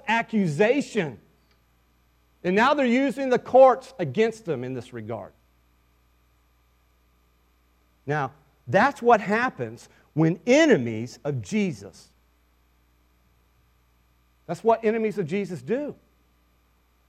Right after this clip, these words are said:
And so when we see it happening today, which, by the way, we are, we see it before our eyes, even in our own country, we shouldn't be shocked by this. We shouldn't be surprised.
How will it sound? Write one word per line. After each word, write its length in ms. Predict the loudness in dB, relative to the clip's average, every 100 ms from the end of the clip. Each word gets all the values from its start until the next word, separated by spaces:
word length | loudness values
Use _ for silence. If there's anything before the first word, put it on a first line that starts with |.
| _ -6
And 100 | 0
so 220 | 6 8
when 100 | 8
we 160 | 6 2
see 240 | 0 -2
it 80 | -2
happening 640 | -4 -6 -6 -4 -2 -2
today, 600 | -2 -2 2 2 2 -2 -6 -4
which, 220 | -2 0 4
by 180 | 4
the 240 | 4 0 0
way, 280 | 0 0 2
we 280 | 0 -2 0
are, 540 | 4 6 6 4 -2 -6 -16 -6
we 100 | -6
see 240 | -4 -2
it 100 | 0
before 360 | -2 0 2 4
our 180 | 4 4
eyes, 480 | 2 4 2 -2 -4
even 260 | -2 0 0
in 100 | -2
our 160 | -2
own 200 | -2 -4
country, 600 | -4 -6 -6 -6 -14 -16 -20 _ _ _ _ _ _
we 100 | -2
shouldn't 320 | 0 -2 -2
be 120 | -4 -6
shocked 420 | -2 -2 -2 -6
by 160 | -8
this. 460 | -8 -14 -18 -20 -20 _ _ _ _ _ _ _ _ _ -6
We 100 | -4
shouldn't 300 | -2 -2 -2
be 100 | -4
surprised. 760 | -6 -8 -6 -6 -12 -20 -20